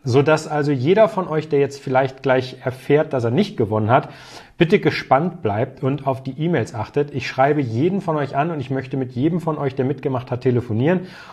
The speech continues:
und euch erklären, was es ist, was ihr stattdessen machen könnt. Ja, ganz ehrlich, das ist so geil, ähm, dass es mir schwerfällt, nichts dazu zu verraten. Aber es ist exklusiv, dementsprechend verrate ich's nur am Telefon und auch nur denen, die mitgemacht haben.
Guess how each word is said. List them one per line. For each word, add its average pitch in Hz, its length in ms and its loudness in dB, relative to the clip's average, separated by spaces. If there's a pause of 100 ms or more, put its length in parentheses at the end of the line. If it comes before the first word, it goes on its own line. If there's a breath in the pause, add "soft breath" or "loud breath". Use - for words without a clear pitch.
(100)
und 131 160 -2
euch 131 200 2
erklären, 143 640 2
was 143 300 2
es 156 160 -4
ist, 151 420 -2
was 131 260 0
ihr 139 160 2
stattdessen 123 540 -2
machen 117 220 0
könnt. - 280 -6
Ja, 131 80 0
ganz 160 280 2
ehrlich, 156 220 2
das 147 140 0
ist 143 160 0
so 190 140 4
geil, 113 380 4 (520 loud breath)
ähm, 147 680 2 (340)
dass 160 200 4
es 160 100 0
mir 160 120 6
schwerfällt, 165 580 4
nichts - 280 -2
dazu 151 300 -2
zu 147 140 -8
verraten. 123 440 6
Aber 123 200 0
es 139 100 -4
ist 165 100 -4
exklusiv, 160 720 -2
dementsprechend 147 560 0
verrate 139 380 6
ich's - 100 -2
nur 143 160 8
am 127 160 0
Telefon 185 440 4
und 143 120 0
auch 127 100 4
nur 147 160 2
denen, 139 220 0
die 123 80 0
mitgemacht 117 440 -2
haben. 127 240 0